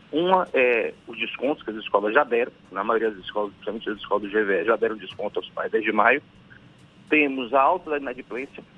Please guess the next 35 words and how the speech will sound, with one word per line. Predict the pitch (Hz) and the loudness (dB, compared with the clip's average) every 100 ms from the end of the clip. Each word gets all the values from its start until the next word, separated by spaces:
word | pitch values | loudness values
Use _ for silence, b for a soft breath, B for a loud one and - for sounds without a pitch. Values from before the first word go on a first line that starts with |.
| - - | -20 -20
que | - - | -20 -18
subiu | 98 113 | -10 -4
bastante | 110 107 - 110 101 - | 0 0 -2 -6 -6 -6
também, | 95 87 113 B B B - - | -6 -6 -6 B B B -20 -14
em | 92 | -8
torno | - 107 107 | -4 -2 -2
de | |
cinquenta | - 107 113 101 | -2 0 0 -2
por | - | -4
cento | 104 98 101 | -2 0 0
a | |
média | 101 107 95 | 2 0 0
da | |
inadimplência | 101 92 101 95 | -6 -6 -8 -8
das | - | -6
escolas | - 95 | -2 -2
tem | - 113 | -2 -4
subido. | 123 214 143 - - - B B - | -4 0 -2 -4 -14 -20 B B 0
E | 170 | 0
tivemos | 180 196 185 170 | 0 0 0 0
também | 190 160 170 | 0 2 0
o | |
cancelamento | 175 185 - 190 190 151 170 - | 0 -2 0 4 4 2 -2 -2
da | 147 | 0
matrícula, | 143 127 123 135 147 | 2 0 -6 -8 -6
principalmente | 170 147 151 | -2 -2 0
dos | |
alunos | 151 135 | 0 0
da | |
educação | 139 - - 139 | -2 -4 -4 -4
infantil, | 147 - 135 120 - - | -4 -4 -4 -4 -8 -6
grupo | 113 113 - | -4 -4 -2
dois, | 113 120 113 | 0 2 0
três, | - 110 113 - | 0 0 0 0
quatro, | - 113 120 | 4 4 4